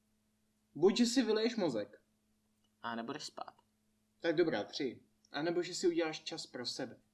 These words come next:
Speaker 1: Fakt jako pro sebe, že odstřihneš úplně všechno, úplně všechny.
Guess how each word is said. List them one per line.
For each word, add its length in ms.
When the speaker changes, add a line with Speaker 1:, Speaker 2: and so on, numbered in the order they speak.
Speaker 1:
Fakt 220
jako 220
pro 140
sebe, 260
že 80
odstřihneš 600
úplně 400
všechno, 420
úplně 420
všechny. 440